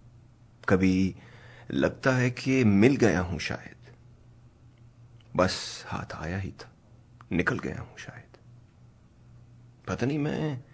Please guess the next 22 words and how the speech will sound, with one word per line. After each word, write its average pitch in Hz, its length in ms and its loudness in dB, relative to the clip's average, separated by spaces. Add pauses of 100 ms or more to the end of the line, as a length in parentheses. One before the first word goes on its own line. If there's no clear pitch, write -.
(960)
کس - 400 0
دنیا 107 460 4
کا 80 120 -2
واسی - 360 0
ہوں، 80 100 -10 (1300)
اس 104 240 0
کا 95 320 6 (800)
جس 104 340 0
میں 104 80 6
میں 101 240 8
بستا 98 360 4
ہوں 82 80 -6 (1200)
یا 85 160 4
اس 107 200 2
کا - 140 -10 (1040)
جو 98 160 0
مجھ 98 260 0
میں 113 80 4
بستی - 340 -6
ہے۔ 82 140 -12 (1800)
دونوں 101 380 4
کا 104 400 2